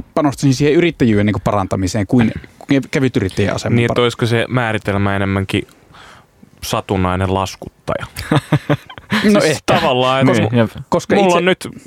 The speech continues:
Speaker 2: kaksi keikkaduunia vuodessa, niin miksi mun pitäisi olla lain nimissä joku yrittäjä, kun se on niinku
Speaker 1: Juuri,
Speaker 2: vähän silleen
Speaker 1: juuri näin.
Speaker 2: mielenkiintoista.
Speaker 1: Ja juuri näin, ja kuitenkin jo kohta puolet meidän niinku yksinyrittäjistä on itse sivutoimisia.
Speaker 3: Mm.
Speaker 1: Ja, ja yhä enemmän tulevaisuudessa.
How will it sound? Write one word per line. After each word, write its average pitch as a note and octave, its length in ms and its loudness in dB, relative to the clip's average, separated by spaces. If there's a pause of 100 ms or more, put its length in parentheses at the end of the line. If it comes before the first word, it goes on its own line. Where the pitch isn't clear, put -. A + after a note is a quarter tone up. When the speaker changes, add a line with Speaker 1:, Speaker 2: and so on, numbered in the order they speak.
(360)
Speaker 2:
kaksi - 420 -2
keikkaduunia G#2 800 0
vuodessa, G2+ 400 0
niin G2 80 2
miksi A#2 220 2
mun A#2+ 100 2
pitäisi G#2 280 -2
olla G2+ 140 0
lain G#2 340 0
nimissä F#2 360 -2
joku F2+ 200 0
yrittäjä, G2 500 0
kun G2+ 80 -6
se - 100 -2
on G2+ 100 0
niinku G2 400 -2 (720)
Speaker 1:
Juuri, C#3+ 200 4
Speaker 2:
vähän G#2+ 140 0
silleen F2+ 320 -2 (100)
Speaker 1:
juuri F3 280 4
näin. F3 40 0
Speaker 2:
mielenkiintoista. C#3 480 0
Speaker 1:
Ja C3+ 160 2
juuri D#3 200 4
näin, D#3 260 4
ja B2+ 60 2
kuitenkin C3 500 2
jo C#3 180 2
kohta C3+ 340 0
puolet C3 400 2
meidän A2+ 280 2
niinku A2 260 2
yksinyrittäjistä G#2+ 920 0 (160)
on B2+ 180 4
itse G#2+ 220 -2
sivutoimisia. G#2+ 800 0 (180)
Speaker 3:
Mm. G2+ 320 4
Speaker 1:
Ja, A#2 200 2
ja B2 160 2
yhä B2 280 2
enemmän A2+ 300 2
tulevaisuudessa. - 800 -4